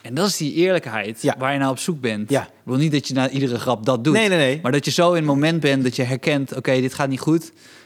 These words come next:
Speaker 1: Oké, eh, wat is mijn gevoel nu?" En het dan maar gewoon naar boven wa-,
Speaker 2: Ja.
Speaker 1: laat komen.
Speaker 2: Ja.
Speaker 1: Dat zag je dus vorige week bij, dus Daniel Arends speelde weer hier in Toemler.
Speaker 2: Ja.
Speaker 1: Die is zo, die was zo goed, jongen.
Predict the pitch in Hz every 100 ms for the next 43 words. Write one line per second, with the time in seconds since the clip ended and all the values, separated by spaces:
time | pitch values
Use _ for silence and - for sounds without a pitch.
0 | _ - 123 139 139 131 135 135 131 131
1 | 127 143 147 147 139 - 143 143 170 190
2 | 135 135 139 139 135 - 143 135 135 165
3 | 139 123 127 - 147 127 135 127 127 117
4 | 113 110 143 - - _ _ _ - 139
5 | 196 156 147 - 160 147 143 131 131 135
6 | 127 123 147 143 127 156 143 - 120 113
7 | 110 113 113 131 107 - 135 - - _
8 | - - 123 101 - 107 107 - 110 107
9 | 113 - 104 110